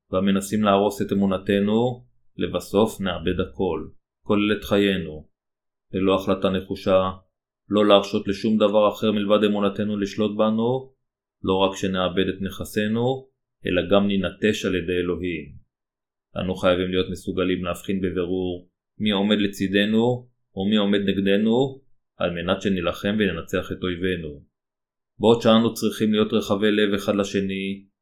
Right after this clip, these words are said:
אנו חייבים להיות איתנים בהחלטתנו הנחושה להתנגד לאויבינו, עד הנקודה שבה אויבינו אפילו לא יעזו לנסות שום דבר לגבינו.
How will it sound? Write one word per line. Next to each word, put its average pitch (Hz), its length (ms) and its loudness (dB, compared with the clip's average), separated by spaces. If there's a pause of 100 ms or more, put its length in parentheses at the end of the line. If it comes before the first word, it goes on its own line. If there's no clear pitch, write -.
(260)
אנו 87 140 -4
חייבים 92 380 2
להיות 92 260 0
איתנים 95 520 -4
בהחלטתנו 92 720 -2
הנחושה 92 680 -2 (400)
להתנגד 98 500 2
לאויבינו, 98 920 0 (400)
עד 95 160 0
הנקודה 92 440 0
שבה 92 240 -4
אויבינו 92 420 0
אפילו 101 360 -2
לא 98 100 4
יעזו 104 520 2
לנסות 101 440 -2
שום 107 120 -4
דבר 101 260 2
לגבינו. 95 800 -2